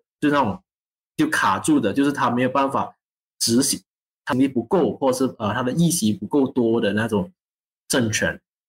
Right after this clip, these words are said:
我觉得当有一个比较有强而有力的政权能够获得的那个机会的话，那么很多的，呃，所谓在底层或在基层的经济活动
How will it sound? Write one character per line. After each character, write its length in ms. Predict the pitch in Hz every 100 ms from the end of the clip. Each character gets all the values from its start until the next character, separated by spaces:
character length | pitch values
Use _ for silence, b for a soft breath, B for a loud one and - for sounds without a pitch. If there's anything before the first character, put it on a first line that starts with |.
| _ -
我 100 | 131
觉 120 | 151
得 160 | 180 185
当 240 | 190 190
有 200 | 165 107
一 60 | 127
个 120 | 170
比 140 | 147
较 120 | 120
有 100 | 131
强 340 | 101 - - 123
而 140 | 143
有 240 | 160 151 101
力 180 | 170 185
的 100 | -
政 240 | - 160
权 280 | - 101 98
能 200 | 92 104
够 360 | 135 120 104 _
获 140 | - 143
得 100 | 110 - _ - - 131
的 140 | 117
那 120 | 101 113
个 260 | 120 - - _ _ _ _
机 220 | - 156
会 200 | 160 196
的 160 | 139 107
话， 280 | 131 123 - _ _ _ -
那 160 | 170
么 260 | 170 135 - _ -
很 280 | 127 107
多 240 | 104 147 165
的， 440 | 143 113 98 - -
呃， 280 | 123 104 98 - _ _ _ _ -
所 120 | -
谓 80 | 131
在 180 | 147 147
底 280 | - 123 95
层 200 | 110 110
或 140 | 139
在 160 | 131 135
基 300 | - 190 185
层 200 | 170 120
的 80 |
经 240 | 113 151 135
济 160 | 170
活 300 | 151 - 95 95
动 300 | 147 110